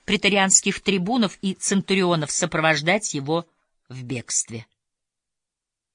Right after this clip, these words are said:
Но те или уклонялись,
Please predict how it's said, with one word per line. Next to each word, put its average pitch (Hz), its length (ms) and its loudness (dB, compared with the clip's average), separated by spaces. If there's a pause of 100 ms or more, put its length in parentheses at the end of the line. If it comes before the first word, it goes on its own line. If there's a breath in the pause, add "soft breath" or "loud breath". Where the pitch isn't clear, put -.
Но 254 220 2
те 302 320 0
или 233 600 -2 (220)
уклонялись, 147 1000 0